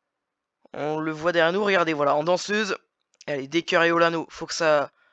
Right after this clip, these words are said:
faut que ça suive, faut que ça suive. On envoie nos deux gars, allez. On va essayer de faire péter le max de gars dans la partie la plus difficile.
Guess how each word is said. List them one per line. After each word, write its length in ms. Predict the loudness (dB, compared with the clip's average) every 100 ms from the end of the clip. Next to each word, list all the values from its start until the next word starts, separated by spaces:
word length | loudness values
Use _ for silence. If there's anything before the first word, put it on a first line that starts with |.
| _
faut 100 | -12
que 60 | -4
ça 120 | -2
suive, 300 | -2 -6 -8 -4
faut 140 | -4
que 80 | 0
ça 80 | 0
suive. 400 | -2 -4 -4 -4 _ _ _ _ _ _ _ -10
On 120 | -2
envoie 280 | 0 0 0
nos 100 | -2
deux 140 | -2
gars, 260 | 2 0 0
allez. 260 | -4 -6 -12 _ _ _ _ _
On 80 | -6
va 100 | -4
essayer 180 | -4 -6
de 60 | -6
faire 160 | -6
péter 260 | -4 -6 -2
le 120 | 0
max 360 | 2 0 -2 -14 -16
de 160 | -12
gars 300 | -4 0 0 -2 _ _ _
dans 100 | 0
la 100 | 0
partie 260 | -2 -6
la 40 | -8
plus 120 | -8
difficile. 540 | -14 -8 -6 -6 -8